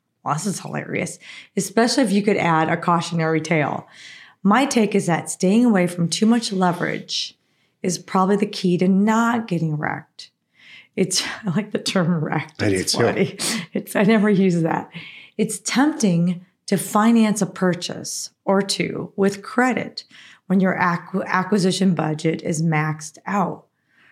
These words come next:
Speaker 1: Property values go up and down. Most of the time they go up. But if you are over leveraged during a downturn, that debt could be working against you on a leveraged,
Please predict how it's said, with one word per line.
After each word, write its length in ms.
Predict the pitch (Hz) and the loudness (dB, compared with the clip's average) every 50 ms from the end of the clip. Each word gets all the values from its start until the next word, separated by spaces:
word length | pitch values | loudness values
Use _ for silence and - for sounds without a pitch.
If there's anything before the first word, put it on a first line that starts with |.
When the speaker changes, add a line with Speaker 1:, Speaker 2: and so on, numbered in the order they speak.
| _ _ _ - | _ _ _ -6
Speaker 1:
Property 320 | - 170 185 180 196 214 | -2 0 0 2 2 2
values 420 | 190 180 170 170 175 180 165 - - | 4 4 4 2 2 0 -2 -4 -4
go 200 | - 165 160 156 | -4 -2 -2 -2
up 160 | 147 - - | -4 -4 -2
and 120 | 151 160 | -2 2
down. 480 | 220 240 262 269 269 262 262 254 247 - - _ _ _ _ - | 2 4 4 6 4 4 4 2 -2 -4 -12 _ _ _ _ 0
Most 240 | 170 170 156 160 - | 0 0 0 0 -4
of 80 | 156 | -6
the 60 | - | -2
time 180 | - 165 156 151 | -2 0 0 0
they 80 | 147 147 | 0 0
go 260 | 147 147 143 147 175 | 0 -2 0 2 2
up. 340 | 226 247 247 233 226 226 - _ - _ _ _ _ - | 2 2 2 0 -2 -8 -14 _ -20 _ _ _ _ -4
But 80 | - | -4
if 120 | 170 170 170 | -2 0 0
you 140 | 175 175 170 | 0 2 2
are 140 | 165 - | 0 2
over 200 | 175 170 151 165 | 0 0 2 2
leveraged 580 | 165 170 220 262 285 285 - 165 160 160 185 - | 2 2 4 2 2 2 2 0 0 0 -2 -4
during 280 | - 175 170 160 156 156 | -2 0 0 0 0 0
a 60 | 156 | 0
downturn, 760 | 156 180 185 202 226 233 220 - - 160 160 165 160 151 156 | 0 2 2 2 2 2 0 -2 -4 -4 -4 -4 -4 -2 0
that 280 | 180 180 185 - 185 175 | 0 0 2 0 -2 -2
debt 240 | 185 180 180 - | -2 -4 -4 -4
could 80 | - 165 | -4 -2
be 80 | 180 175 | 0 0
working 380 | 170 175 165 170 - 165 165 170 | -2 -2 -4 -4 -2 -2 0 0
against 500 | 165 165 170 175 175 175 165 - - 175 | -2 0 0 2 2 2 0 -2 -4 -2
you 220 | 170 160 160 - | -2 -2 -4 -4
on 160 | - 160 156 151 | -4 -2 -2 0
a 40 | |
leveraged, 500 | 147 143 135 101 135 143 139 139 - - | 0 -2 -2 -2 -4 -6 -6 -8 -12 -14